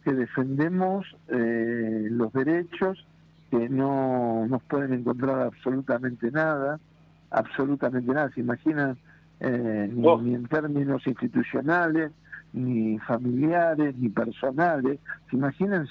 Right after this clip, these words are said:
Speaker 1: si hubieran tenido algo,
Speaker 2: Oh,
Speaker 1: una
Speaker 2: te
Speaker 1: pestaña?
Speaker 2: imaginas.
Speaker 1: ¿Eh? Bueno,
Speaker 2: Te imaginas.
Speaker 1: bueno, y ese es el mayor orgullo que tenemos. Y ellos se tuvieron que ir por el voto popular.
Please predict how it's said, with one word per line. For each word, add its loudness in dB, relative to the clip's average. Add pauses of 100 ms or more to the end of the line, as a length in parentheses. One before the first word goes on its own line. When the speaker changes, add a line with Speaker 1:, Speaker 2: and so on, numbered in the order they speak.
Speaker 1:
si 4
hubieran 2
tenido 2
algo, 2
Speaker 2:
Oh, 6
Speaker 1:
una 2
Speaker 2:
te -2
Speaker 1:
pestaña? 4
Speaker 2:
imaginas. 0 (420)
Speaker 1:
¿Eh? 0 (160)
Bueno, 2
Speaker 2:
Te 6
imaginas. 4 (240)
Speaker 1:
bueno, 2
y 2
ese 0
es -2
el 0
mayor 0
orgullo 0
que 0
tenemos. -2 (320)
Y 4
ellos 0
se 2
tuvieron 0
que 2
ir -4
por 2
el 2
voto 2
popular. 0